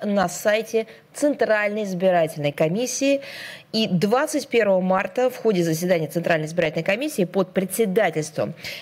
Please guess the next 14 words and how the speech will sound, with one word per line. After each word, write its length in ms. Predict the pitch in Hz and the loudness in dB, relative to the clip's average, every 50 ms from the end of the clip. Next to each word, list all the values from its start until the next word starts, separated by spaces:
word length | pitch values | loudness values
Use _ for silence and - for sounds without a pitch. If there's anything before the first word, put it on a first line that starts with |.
| - - | -8 -2
Эллы 160 | - 156 151 | 2 2 2
Памфиловой 480 | - - 170 185 - 302 302 285 277 247 | 2 2 0 0 2 2 4 4 4 2
будут 340 | 190 190 247 269 254 208 - | 2 0 -2 -2 -2 0 0
рассмотрены 560 | 190 190 - - 220 233 233 226 208 208 202 - | 0 0 2 2 0 0 0 0 0 0 0 0
итоги 460 | - - - 185 170 170 160 156 - - | -2 -2 0 0 0 2 0 0 0 -2
голосования 640 | 156 170 170 156 151 - - 190 208 247 277 277 247 | -2 0 2 2 2 2 2 2 2 2 2 2 2
на 140 | 202 160 | 2 2
выборах 380 | 156 180 190 190 202 196 190 - | 2 2 2 2 2 0 0 -2
президента 500 | - 165 143 156 160 180 185 185 - 151 | -2 -2 -2 0 0 0 0 0 -2 -4
России 340 | 139 147 139 - - 202 185 | -4 -4 -6 -8 -10 -10 -8
в 40 | 165 | -6
двадцать 280 | 156 147 170 175 170 | -4 -6 -6 -6 -6
четвёртом 340 | - - - 139 - - 151 | -8 -6 -6 -6 -6 -6 -4
году. 360 | 147 156 147 - - 101 - | 0 0 -2 -2 -2 -8 -12